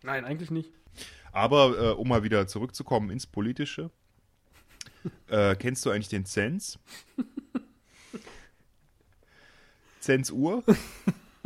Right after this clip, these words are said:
Speaker 2: Das, äh, wird der neue Innenminister werden.
Speaker 1: In Deutschland?
Speaker 2: Ja.
Speaker 1: Ach,
Speaker 2: Genau.
Speaker 1: find ich ja jetzt schon, äh, das ist ja eher so ein, so ein, ähm, asiatischer Name, Ur, ne? Auch.
Speaker 2: Ja, das ist ja der Nachname,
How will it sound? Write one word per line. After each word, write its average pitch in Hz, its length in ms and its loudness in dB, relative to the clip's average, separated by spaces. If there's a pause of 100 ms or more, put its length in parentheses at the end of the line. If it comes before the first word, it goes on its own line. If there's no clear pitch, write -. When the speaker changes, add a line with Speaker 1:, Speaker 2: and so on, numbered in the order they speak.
(480)
Speaker 2:
Das, - 320 -6
äh, 113 240 0
wird 139 320 -2
der 120 100 6
neue 113 540 2 (220)
Innenminister 95 880 0
werden. - 220 -14 (1080)
Speaker 1:
In 160 120 2
Deutschland? 196 600 2 (500)
Speaker 2:
Ja. 95 160 0 (200)
Speaker 1:
Ach, - 300 -2 (460)
Speaker 2:
Genau. 214 140 -2
Speaker 1:
find 180 120 2
ich - 40 -2
ja 151 80 2
jetzt 131 120 -2
schon, 208 300 2
äh, 185 280 -4
das - 140 -4
ist 160 120 -4
ja 147 80 0
eher 131 260 -2
so 208 140 2
ein, 208 300 -4
so 180 180 0
ein, 180 200 -4
ähm, 160 460 -2
asiatischer 160 540 -2
Name, 123 280 -4
Ur, 147 380 2
ne? 160 200 -8 (840)
Auch. 120 300 -14 (320)
Speaker 2:
Ja, 104 120 2
das 104 100 0
ist 117 60 -2
ja 135 100 4
der 110 100 6
Nachname, 95 540 0